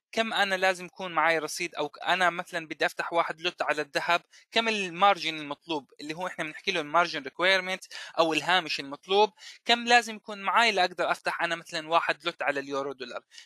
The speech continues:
فكيف ممكن نف-، نحسبها بكل بساطة؟ خلينا نفتح الآلة الحاسبة، ويا ريت تركزوا معي بالمعادلة اللي بحكيها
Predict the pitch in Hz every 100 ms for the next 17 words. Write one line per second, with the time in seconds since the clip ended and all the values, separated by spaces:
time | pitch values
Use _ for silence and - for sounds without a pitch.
0 | _ 190 220 254 240 214 - 170 165 -
1 | 151 - - 180 156 139 - 196 147 -
2 | 175 190 190 196 _ _ - 151 175 170
3 | 165 - 165 143 139 175 165 - 170 -
4 | 170 170 - _ - 135 143 170 147 -
5 | 175 165 143 139 143 156 160 139 135 131
6 | 139 151 143 131 127 127 - - 202 202
7 | 202